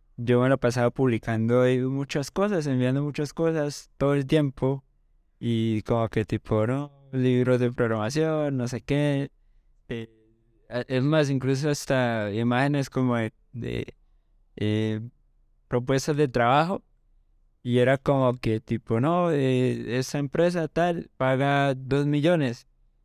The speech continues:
y yo decía como que, uff, men, pues ahí hay motivación, ¿no? Porque uno dice,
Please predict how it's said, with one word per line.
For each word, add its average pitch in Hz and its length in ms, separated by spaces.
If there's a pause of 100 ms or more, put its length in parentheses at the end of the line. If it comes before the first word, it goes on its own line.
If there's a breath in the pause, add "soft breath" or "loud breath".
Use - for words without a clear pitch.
(120)
y 117 200
yo 117 120
decía 127 240
como 120 320
que, 104 580
uff, - 480
men, 139 320 (360)
pues - 540
ahí 113 200
hay 127 140
motivación, 156 720
¿no? 202 120
Porque 185 220
uno 151 120
dice, 165 420